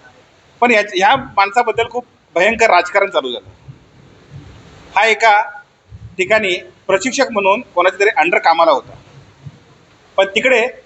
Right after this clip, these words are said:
हा बिचारा दलित असल्यामुळे त्याला तिथून काढून टाकण्यात आलं आणि त्याच्या प्रकारे त्यांनी रीतसर तक्रारही नोंदवली. पोलीस स्टेशन ती तक्रार घ्यायला तयार नव्हतं, तर बिचाऱ्यांनी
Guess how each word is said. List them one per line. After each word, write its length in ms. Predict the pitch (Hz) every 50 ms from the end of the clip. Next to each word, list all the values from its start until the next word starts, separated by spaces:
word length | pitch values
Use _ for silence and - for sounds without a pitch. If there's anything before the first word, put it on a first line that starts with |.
| _ _ _ _ _ _ _ _ _ - - - - - - -
हा 80 | - 196
बिचारा 480 | 190 214 - 247 247 233 233 233 226 - - - - - _ -
दलित 180 | 190 226 285 285
असल्यामुळे 460 | 254 214 - 220 202 185 165 143 123 - - _ _ _ _ _ _ _ -
त्याला 180 | 170 185 196
तिथून 160 | 208 226 226 -
काढून 220 | 190 185 208 247
टाकण्यात 320 | 247 220 - 175 156 135
आलं 160 | 120 - - - - - - _ _ - - - - - - - - - - -
आणि 100 | 170 190
त्याच्या 240 | 202 - 214 208 247
प्रकारे 240 | 240 254 247 254 254
त्यांनी 220 | 254 254 269 262
रीतसर 320 | 240 220 208 - - 269 277
तक्रारही 500 | 269 - - - 220 240 247 254 277 294
नोंदवली. 440 | 240 208 175 165 147 131 - - - - - _ - - - - - - - - - _ - - -
पोलीस 260 | - 185 196 226 262 -
स्टेशन 400 | 269 240 240 240 233 220 220 214 - - - -
ती 60 | 220
तक्रार 320 | 220 208 196 208 226 233 208
घ्यायला 200 | 190 196 208 214 196
तयार 200 | 185 185 208 202
नव्हतं, 340 | 208 196 175 135 151 147 147 175 - - _ _ - - _ _ - -
तर 60 | 170
बिचाऱ्यांनी 640 | 170 185 185 208 233 226 220 220 226 208 196 208 -